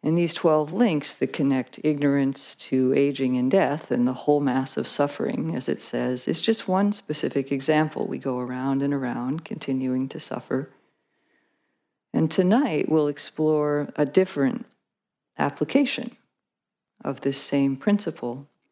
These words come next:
one that goes in a better direction. So the Upanisa Sutta, which is Samyutta Nikaya twelve point twenty-three,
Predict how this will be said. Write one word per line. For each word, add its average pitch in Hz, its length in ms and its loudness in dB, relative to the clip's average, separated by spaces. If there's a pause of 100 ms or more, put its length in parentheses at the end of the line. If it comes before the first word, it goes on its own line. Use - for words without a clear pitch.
(1900)
one 147 220 2
that 147 100 -2
goes 147 240 2
in 139 100 4
a 131 60 2
better 135 280 2
direction. 127 680 -4 (1900)
So 151 500 2
the 151 240 2 (120)
Upanisa 170 960 2
Sutta, - 680 -6 (1400)
which - 160 -10
is - 120 -6
Samyutta 135 560 2
Nikaya 131 680 2
twelve 131 600 -2
point 127 300 -2
twenty-three, 135 840 0